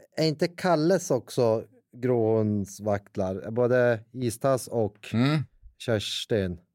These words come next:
Speaker 2: Mm, vänta nu. Kakan var ju gråvaktel. Hon var ju svart med en vit,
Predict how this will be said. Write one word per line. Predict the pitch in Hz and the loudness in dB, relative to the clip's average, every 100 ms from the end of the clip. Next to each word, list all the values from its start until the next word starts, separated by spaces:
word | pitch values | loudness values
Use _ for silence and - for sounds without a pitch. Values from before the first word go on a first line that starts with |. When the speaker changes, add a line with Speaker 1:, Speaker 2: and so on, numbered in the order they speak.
| - | -2
Speaker 2:
Mm, | 123 131 143 143 147 | 2 2 2 -2 -2
vänta | 143 147 135 | 0 4 4
nu. | 95 92 - - | 2 0 -6 0
Kakan | 156 151 - 165 | 4 4 4 2
var | 113 | 2
ju | 98 | 2
gråvaktel. | 92 85 78 78 - - 107 - _ _ _ | 0 0 0 -4 -6 -10 -10 -14 _ _ _
Hon | 127 131 | 0 2
var | 117 | 2
ju | |
svart | 98 101 95 - | 2 0 -2 -2
med | - | -6
en | 92 | -4
vit, | 90 95 90 | -2 -4 -6